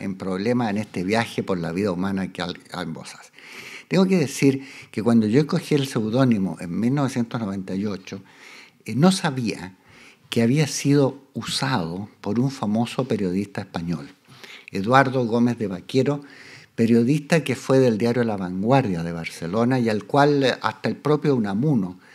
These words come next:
dedicó páginas muy elogiosas.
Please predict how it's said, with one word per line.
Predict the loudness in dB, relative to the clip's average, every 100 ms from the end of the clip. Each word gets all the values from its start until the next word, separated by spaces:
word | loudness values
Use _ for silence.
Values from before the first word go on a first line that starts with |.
| -20 _
dedicó | -6 -4 -4 0 0 4
páginas | 2 2 -2 -2 -2 -2
muy | 2 4 4 4 0 _ _ _ _
elogiosas. | -6 -6 -6 -10 -14 -18 -20